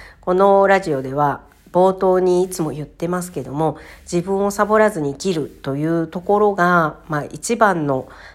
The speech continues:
えー、伝えたいメッセージで、で、そこを軸として自分が感じてることをお話ししてるんですね。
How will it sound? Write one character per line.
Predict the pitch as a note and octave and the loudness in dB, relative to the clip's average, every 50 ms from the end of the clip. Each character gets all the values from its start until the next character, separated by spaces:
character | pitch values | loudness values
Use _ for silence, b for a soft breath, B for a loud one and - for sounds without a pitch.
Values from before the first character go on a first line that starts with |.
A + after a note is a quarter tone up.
| B B - | B B -12
え | D#3 D3 D3 C#3+ C#3+ C#3+ | -10 -8 -8 -10 -10 -10
ー、 | - - - | -12 -6 -2
伝 | - E3+ E3+ E3 | 0 2 2 2
え | D#3+ | 0
た | E3 - E3+ E3 D#3+ | 2 2 2 2 2
い | D#3+ D#3+ D#3 - - - F3 | 0 -2 -6 -8 -14 -6 -2
メ | F3+ F3 | -2 0
ッ | |
セ | F3 - - - - C#3+ | 0 -2 -8 -6 -6 -4
ー | C3 C3+ C3+ | -4 -4 -8
ジ | C#3+ D#3 D#3 | -10 -10 -4
で、 | F3+ G#3+ A3+ F#3+ - - - - b b b b b b b b b b - - | 0 0 0 0 -2 -4 -14 -20 b b b b b b b b b b -10 -6
で、 | F#3 F#3 F#3 F#3 F#3 F#3 F#3 F3+ F3+ F3+ F3+ F3+ F3+ F3+ F3 F3 F3 F3 F3 b b b b b b - | -4 -2 0 2 2 2 2 2 2 2 2 4 4 4 4 2 0 -2 -8 b b b b b b -16
そ | - - - G#3 | -14 -10 -10 -10
こ | - - A3+ A3 A#3 A#3 | -4 0 4 6 8 8
を | A3+ A3 | 6 4
軸 | A3+ A#3+ A#3+ - C#4 C4+ | 2 -4 -4 -6 -6 -2
と | - A3 G#3+ | 0 -2 -2
し | G#3+ - - | -2 -6 -8
て | - - - G#3 F3+ D#3+ C3+ - | -4 0 4 6 6 4 4 0
自 | D3+ - - E3 | -6 -8 -8 -6
分 | D#3+ D#3+ D#3 D#3 | -2 -2 -2 -2
が | D3+ D3 | -4 -6
感 | - - E3+ E3+ | -6 -4 -4 -4
じ | D#3+ D#3 | -4 -4
て | - D#3+ | -6 -6
る | C#3+ C#3+ | -8 -6
こ | - D3+ | -10 -14
と | D#3 - D3 | -12 -8 -6
を | C#3+ C#3+ - | -6 -6 -8
お | |
話 | - - D#3 D3+ D3 D3+ | -8 -6 -6 -6 -6 -6
し | - - D#3 D3+ D3 D3+ - - | -8 -6 -6 -4 -4 -6 -6 -8
し | - - | -12 -10
て | - F3 E3 | -4 -4 -2
る | E3 D#3 D3+ | -2 -2 -4
ん | D#3 | -6
で | D3+ D3 | -8 -10
す | - - - | -10 -10 -8
ね。 | D#3 D#3 E3+ | -6 -6 -6